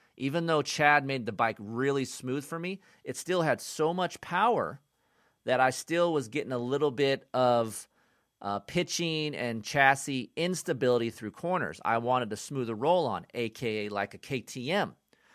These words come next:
Very tough to do. So what Ryan told me from Honda is they really focused in on getting, uh, a less pitchy feeling motorcycle from on off throttle or off to on throttle.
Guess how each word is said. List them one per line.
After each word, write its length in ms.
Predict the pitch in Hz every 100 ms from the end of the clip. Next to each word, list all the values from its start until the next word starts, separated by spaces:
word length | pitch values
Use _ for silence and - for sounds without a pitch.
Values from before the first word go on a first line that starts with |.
| _ _
Very 260 | 143 151 156
tough 280 | 165 151
to 80 | -
do. 320 | 127 220 160 - _ _ _ _
So 200 | - 147
what 180 | 143 117
Ryan 360 | 165 220 220
told 260 | 175 147 135
me 80 | 127
from 180 | - 117
Honda 400 | 160 208 180 135
is 380 | 127 123 123 -
they 160 | 120
really 360 | 120 147 185 180
focused 640 | - - 165 165 165 -
in 360 | - 156 151 147
on 400 | - 135 131 127
getting, 460 | 123 139 131 123 - _ _ _ _ _ _
uh, 400 | 113 113 110 104 -
a 60 | 113
less 420 | 123 143 165 -
pitchy 520 | - - 180 - 185
feeling 520 | 160 - 160 160 156
motorcycle 760 | 143 131 139 139 143 147 170 190
from 400 | - 135 120 113 -
on 340 | 120 123 127
off 300 | - 120 120
throttle 360 | 123 113 123 147
or 160 | 117
off 260 | 95 104 107
to 80 | -
on 220 | 107 113
throttle. 480 | 117 135 143 185 220